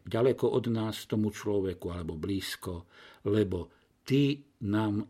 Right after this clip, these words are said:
dávaš možnosť žiť v Tvojej blízkosti. A tak za túto blízkosti ďakujeme, že každému dnes otváraš bez výnimky túto možnosť. Prísť k Tebe, nechať sa pripojiť k tomu, čo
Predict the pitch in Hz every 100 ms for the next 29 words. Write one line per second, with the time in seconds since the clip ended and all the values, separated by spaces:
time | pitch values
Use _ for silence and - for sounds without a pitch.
0 | - 95 104 104 98 95 - 90 101 113
1 | 98 110 104 - - 85 101 - - -
2 | 127 113 90 73 80 82 - 80 78 -
3 | - 73 - - - - - 107 98 101
4 | 151 135 104 107 120 - 107 - - 110
5 | 107 110 98 90 82 - - - - 90
6 | - 131 151 135 135 135 107 113 107 -
7 | 120 104 101 92 92 - - - - 110
8 | 92 95 92 85 - - 92 80 80 80
9 | 76 71 - - _ - - - _ _
10 | _ 117 127 - - - 113 117 123 127
11 | - _ _ _ _ - 120 110 117 113
12 | 107 120 135 - 127 131 139 - - _
13 | _ _ _ - - - 123 127 131 139
14 | 143 - _ _ _ - - 110 -